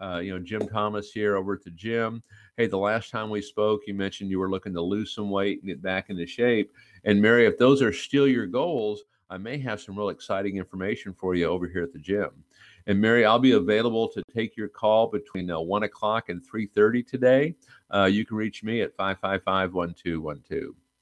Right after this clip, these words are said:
And, you know, that might be an example of how you might leave a phone call. You know, it's kind of in the form of a question,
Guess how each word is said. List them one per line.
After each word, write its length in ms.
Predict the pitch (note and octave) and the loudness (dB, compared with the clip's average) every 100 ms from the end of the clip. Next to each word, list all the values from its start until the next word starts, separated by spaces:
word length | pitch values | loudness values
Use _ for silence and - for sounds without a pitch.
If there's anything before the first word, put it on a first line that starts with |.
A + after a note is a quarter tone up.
| _ _ - | _ _ -2
And, 120 | B2 | 0
you 160 | B2+ C#3 | 4 6
know, 80 | C3 | 8
that 120 | C3 | 8
might 220 | B2+ G#2+ | 6 4
be 80 | G#2 | 4
an 220 | E2+ F#2+ | 4 2
example 760 | F#2+ E2+ G#2 G#2 G#2+ F2 D#2+ - _ _ F#2 | -2 -4 -2 -2 -2 -4 -6 -10 _ _ -2
of 200 | F2+ E2+ | -2 0
how 120 | G2 | -2
you 180 | F#2+ F#2 | 0 0
might 260 | F2+ F2 | -2 -4
leave 300 | F2 G#2 A2 | -4 -4 -4
a 80 | F#2+ | -6
phone 340 | - G#2+ A2+ | -6 -4 -4
call. 460 | G#2+ G2+ F2+ F2 E2+ | -4 -2 0 0 -6
You 80 | A2+ | -8
know, 80 | G#2+ | -8
it's 100 | A#2+ | -8
kind 140 | F#3+ | -6
of 60 | D#3 | -4
in 80 | D3 | -4
the 80 | |
form 260 | - C3 C3 | -2 0 0
of 100 | C3 | 0
a 40 | |
question, 640 | B2+ B2 A2+ A2 A#2+ A2+ | -4 -2 -4 -4 -6 -6